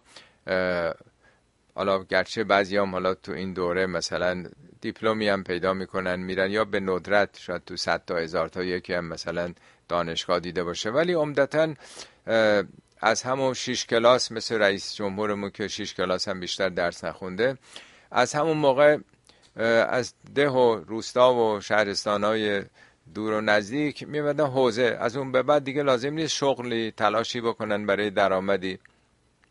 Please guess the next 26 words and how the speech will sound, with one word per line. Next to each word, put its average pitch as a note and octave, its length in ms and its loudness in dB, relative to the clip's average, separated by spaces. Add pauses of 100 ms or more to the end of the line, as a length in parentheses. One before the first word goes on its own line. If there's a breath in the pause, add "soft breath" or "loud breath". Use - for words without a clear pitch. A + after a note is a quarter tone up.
(960 soft breath)
پدرانشون D3 680 8
هم D3 80 6
فکر D3 260 -2
می‌کردن C#3 460 0
که C3+ 140 -2
با B2 160 4
یه A#2 140 0
تیر C3+ 200 -4
دونشون B2+ 480 -4
می‌زنن، G#2 540 -2
هم B2 380 -2
دنیاشون A#2+ 640 0
تأمین A#2 380 -2
می‌شه A#2+ 300 -4
هم A2+ 160 2
آخرتشون. G2 800 0
مثلاً F#2 500 -4 (960 soft breath)
با A#2+ 120 8
یه F3+ 180 6
همچین D3+ 360 0
تصوراتی C#3 1160 2
وارد B2+ 560 4
خب C3 260 -2
حوزه‌های B2 480 2
علمیه A#2 340 0
می‌شدند. F#2 640 -4